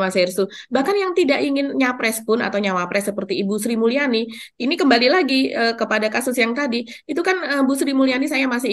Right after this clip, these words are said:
ingat itu, eh, misalnya ada dana radikalisasi begitu ya untuk setiap departemen, dan beliau sendiri juga sering,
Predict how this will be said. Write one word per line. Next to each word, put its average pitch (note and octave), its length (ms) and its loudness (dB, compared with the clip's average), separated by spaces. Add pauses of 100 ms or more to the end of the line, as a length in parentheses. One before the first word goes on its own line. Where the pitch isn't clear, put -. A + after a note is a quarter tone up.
ingat G#3+ 160 -2
itu, G#3 160 -2
eh, F3+ 240 -2
misalnya G3+ 400 -2
ada F#3+ 240 2
dana F3+ 320 2
radikalisasi F3+ 1040 -2
begitu F3 240 -2
ya F3 80 0
untuk F3+ 80 -4
setiap F3 240 -8
departemen, F3+ 480 -4
dan A3 160 0
beliau C#4+ 240 4
sendiri C#4+ 320 0
juga G#3 240 -2 (240)
sering, A3 320 0